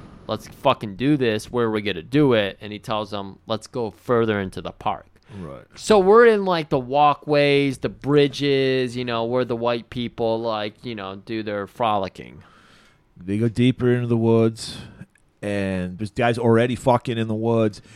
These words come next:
Speaker 2: And then the guy, the victim, he just walks into this area, and he turns around, and the killer's gone. He's like, "Where are you, man?"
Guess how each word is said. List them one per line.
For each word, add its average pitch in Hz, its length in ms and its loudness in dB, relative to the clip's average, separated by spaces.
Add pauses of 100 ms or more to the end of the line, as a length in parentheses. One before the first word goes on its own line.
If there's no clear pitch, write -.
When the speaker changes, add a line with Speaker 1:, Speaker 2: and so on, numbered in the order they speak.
(320)
Speaker 2:
And 123 140 0
then 127 100 2
the 123 80 -4
guy, 139 300 6
the 120 100 2
victim, 127 680 4
he 139 200 -4
just 160 380 0
walks 123 400 0
into 123 200 -2
this 107 380 -6
area, 175 320 4
and 117 80 2
he 117 60 -4
turns 156 240 -2
around, 180 280 4
and 131 320 -4
the - 200 -10
killer's 180 320 6
gone. 117 480 -4
He's - 100 -12
like, 110 120 -6
"Where 156 340 -4
are 277 160 4
you, 170 160 0
man?" 95 260 -6